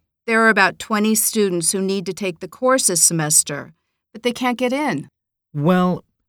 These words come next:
Speaker 2: I think there are two ways to deal with the situation. One is to open one more section to accommodate those students, and the other is to find students who are not in urgent need of the class this semester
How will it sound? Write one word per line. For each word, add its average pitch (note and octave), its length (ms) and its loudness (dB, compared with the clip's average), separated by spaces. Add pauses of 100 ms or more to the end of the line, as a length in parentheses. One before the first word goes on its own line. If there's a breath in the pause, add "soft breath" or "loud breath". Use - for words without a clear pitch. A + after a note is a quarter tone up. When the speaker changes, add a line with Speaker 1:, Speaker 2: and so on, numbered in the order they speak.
Speaker 2:
I A3+ 120 2
think B3+ 240 0
there F3 180 4
are C#3+ 140 8
two G3 360 0
ways C#3+ 340 4
to C#3+ 120 -2
deal C#3 260 0
with C3 180 0
the A2 80 -2
situation. F#2+ 760 -6 (520)
One B2+ 200 2
is B2 140 2
to C3 100 -2
open A#2+ 380 0
one A#2+ 180 0
more C#3 240 0
section A#2+ 480 -2
to A#2 140 -6
accommodate C#3+ 560 -2
those G#2 180 -4
students, A2 540 -4 (360 soft breath)
and D#3+ 220 0
the F3 160 2
other F3 160 4
is B2 160 2
to D3 80 0
find G3+ 400 2
students B2 440 -2
who B2 140 -2
are A#2+ 80 2
not B2+ 280 0
in D3 160 0
urgent F#3 420 0
need G3 220 2
of D3 100 -2
the A#2 80 2
class G#2 380 -4
this A2 180 -2
semester G#2+ 540 0